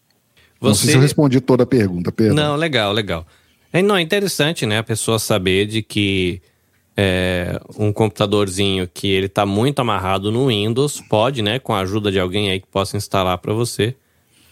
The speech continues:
Speaker 1: De-, deixa eu
Speaker 2: É.
Speaker 1: rapidamente, eu, aproveitando isso aí que eu, senão eu esqueço. Eu tenho esse problema de memória de Dolly. Ah, o que acontece, na verdade, né, em vários, eh, sistemas operacionais é a questão da interface,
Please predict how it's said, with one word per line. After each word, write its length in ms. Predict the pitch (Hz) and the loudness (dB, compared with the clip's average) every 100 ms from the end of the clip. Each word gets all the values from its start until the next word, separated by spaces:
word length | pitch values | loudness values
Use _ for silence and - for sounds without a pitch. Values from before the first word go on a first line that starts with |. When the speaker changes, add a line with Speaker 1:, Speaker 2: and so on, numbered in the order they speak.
| _ _ _ _ | _ _ _ _
Speaker 1:
De-, 160 | 113 123 | 2 4
deixa 240 | 143 180 | 4 4
eu 20 | |
Speaker 2:
É. 40 | 127 | 4
Speaker 1:
rapidamente, 520 | 143 - 113 117 135 | 2 4 4 4 4
eu, 300 | 113 110 117 | 4 4 4
aproveitando 460 | 120 139 113 120 | 2 2 2 2
isso 120 | 113 131 | 0 2
aí 60 | |
que 60 | 135 | 2
eu, 120 | 120 | 0
senão 200 | - 123 | 2 2
eu 60 | 127 | 4
esqueço. 500 | - 95 92 - 120 | 2 0 -2 -2 -4
Eu 120 | 104 | -4
tenho 140 | - 117 | 2 2
esse 140 | - | 2
problema 460 | 127 120 101 107 107 | 2 2 4 2 2
de 220 | 98 98 | 2 2
memória 400 | 104 104 110 110 | 2 6 6 4
de 80 | 98 | 2
Dolly. 440 | 90 110 98 92 90 - - - - - - | 2 4 4 0 -6 -16 -16 -18 -18 -10 0
Ah, 760 | 139 147 139 127 117 110 101 - - _ _ _ _ _ _ _ _ _ _ _ _ _ - | 4 4 4 4 2 2 0 -6 -18 _ _ _ _ _ _ _ _ _ _ _ _ _ 0
o 80 | |
que 100 | 151 | 4
acontece, 520 | 240 202 151 165 156 135 | 4 2 4 2 4 2
na 100 | 120 | 4
verdade, 580 | 107 104 123 113 92 | 2 4 4 2 0
né, 240 | 95 110 117 | -2 0 0
em 160 | 120 107 | 0 2
vários, 760 | 113 120 - - - - - | 4 4 0 -2 -6 -6 -8
eh, 320 | - 104 92 | -2 -2 -2
sistemas 400 | 80 - - 117 | -2 -2 0 2
operacionais 560 | 113 113 107 110 123 135 | 4 4 2 4 4 4
é 80 | 139 | 2
a 40 | |
questão 220 | 143 151 | 2 2
da 80 | 147 | 2
interface, 680 | 147 190 - 123 95 - - | 4 2 2 0 0 -4 -8